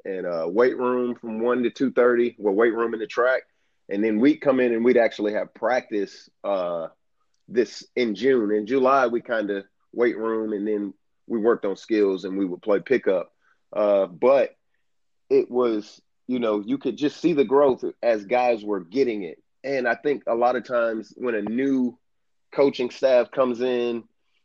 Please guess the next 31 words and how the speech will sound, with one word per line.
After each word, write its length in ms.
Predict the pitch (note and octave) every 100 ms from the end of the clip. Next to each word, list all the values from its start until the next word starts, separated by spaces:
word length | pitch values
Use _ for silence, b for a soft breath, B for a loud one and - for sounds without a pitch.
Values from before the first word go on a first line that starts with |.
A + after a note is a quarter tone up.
| _
and 260 | - G#2+ G2
guys 300 | A2 A#2+ A#2
are 80 | A2
used 280 | A2 A#2+ -
to 80 |
things 320 | G#2 B2+ B2 G#2
being 280 | A#2 G2+
one 300 | G#2+ C3 B2
way 340 | A#2+ B2 A#2+ A#2
or 160 | G#2+
they're 200 | F#2 A2+
expecting, 560 | G#2+ - A#2+ A2+ A#2 A2+
you 100 | B2+
know, 80 | A2
"Oh, 180 | A2 A#2+
I 20 |
gotta 220 | A#2+ A#2+ A2+
learn 180 | B2
a 60 | A#2+
lot 180 | A#2+ A#2
of 100 | G#2+
plays," 440 | - C3 B2 A2+
and 100 | G#2
things 240 | B2+ B2 A2
like 220 | A2+ G2+
that. 240 | A#2+ A2+
I 80 | A2
think 240 | - C3
when 160 | A2 A2
those 220 | A2+ B2
guys 440 | A#2 A#2+ G#2+ G#2